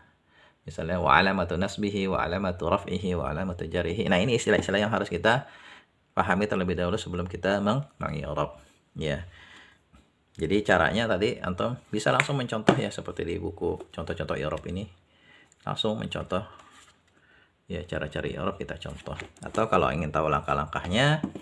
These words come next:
ya, antum bisa pelajari di buku ini ya. Audionya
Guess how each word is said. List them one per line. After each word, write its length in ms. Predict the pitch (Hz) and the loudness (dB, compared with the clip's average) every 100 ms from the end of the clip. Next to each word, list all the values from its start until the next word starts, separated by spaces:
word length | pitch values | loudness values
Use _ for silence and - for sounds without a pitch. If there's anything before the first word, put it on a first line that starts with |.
| - - - - - | -16 -12 -12 -8 -4
ya, 160 | 87 | -2
antum 160 | 82 92 | -2 -2
bisa 160 | 98 | -4
pelajari 400 | 87 78 76 82 | -2 -2 -2 -2
di 80 | 85 | -4
buku 320 | - - - | -6 -10 -10
ini 160 | - - - - - | -6 -8 -10 -16 -6
ya. 320 | 90 76 107 - _ - _ _ | -2 -2 -4 -14 _ -20 _ _
Audionya 800 | 82 76 78 73 90 101 110 120 | -2 -2 0 -2 0 2 0 -4